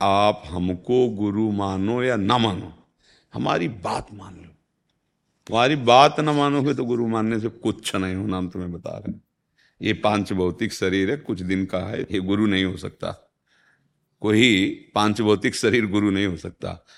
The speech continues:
अच्छा, जो हम हैं वो तुम्हें परिचय नहीं है, उसी परिचय के लिए नाम है,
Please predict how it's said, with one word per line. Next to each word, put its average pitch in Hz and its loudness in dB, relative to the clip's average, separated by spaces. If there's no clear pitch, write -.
अच्छा, 113 4
जो 113 6
हम 127 6
हैं 135 8
वो 131 6
तुम्हें 113 2
परिचय 113 2
नहीं 123 0
है, 92 -10
उसी 110 2
परिचय 123 4
के 120 -2
लिए 127 4
नाम 113 4
है, 104 -6